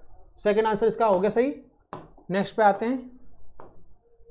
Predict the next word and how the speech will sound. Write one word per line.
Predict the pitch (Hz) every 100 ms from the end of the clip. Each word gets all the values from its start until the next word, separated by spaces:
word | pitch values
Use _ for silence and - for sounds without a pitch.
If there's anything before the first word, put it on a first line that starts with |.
| - - - _ _ _ _ _ _ - - - - - - - - - - - - - - - _ -
देखिए | 233 175 139